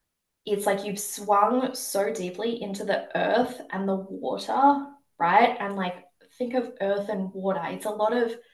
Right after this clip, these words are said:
it's a lot of, it's stagnancy, essentially, um, <clears throat> that we lose that fire and we lose that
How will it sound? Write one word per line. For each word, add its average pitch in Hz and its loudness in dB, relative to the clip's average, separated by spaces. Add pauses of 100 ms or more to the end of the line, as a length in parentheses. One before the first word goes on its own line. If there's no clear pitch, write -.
(600)
it's - -6
a 208 -2
lot 208 0
of, 247 -4 (220)
it's 233 -4 (220)
stagnancy, - -2
essentially, - -6 (460)
um, 202 8
<clears throat> - -10
that 226 8
we 226 0
lose 226 6 (320)
that - 2
fire 202 4
and 196 -2
we 190 -4
lose 202 -6
that - -8